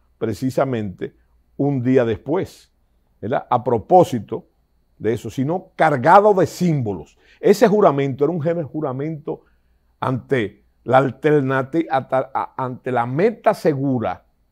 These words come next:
de la victoria, entonces, electoral. El presidente Fernández lo que hace es un compromiso, un juramento deontológico, un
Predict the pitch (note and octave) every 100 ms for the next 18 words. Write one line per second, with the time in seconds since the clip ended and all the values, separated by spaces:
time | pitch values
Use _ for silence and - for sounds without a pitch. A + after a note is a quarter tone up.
0 | _ _ _ _ _ A#2 B2 A2+ F2+ C3+
1 | A#2+ E2+ D#2 _ _ _ A2 G2+ D3+ D#3+
2 | A#2+ A#2 - - _ _ _ _ B2+ B2+
3 | B2+ B2 G2+ F2+ - C3 B2 A#2+ - A#2+
4 | D#3 C3 F#2+ E2+ D#2 _ _ _ _ _
5 | _ _ _ - A2+ G#2+ G#2 F2 F2 G#2
6 | G2+ - G2+ B2+ C3 C3 G2+ D#2 _ _
7 | - _ _ - G#3+ A#3+ G#3+ F#3+ D#3+ C3+
8 | C#3 C3 C#3+ G3 F#3+ F3+ C#3+ E3 D#3 D#3+
9 | D3 F#3 F3 - C3 A#2+ A2 D#3+ - -
10 | _ _ _ _ _ _ _ - F3+ B3
11 | C4 B3 G3+ -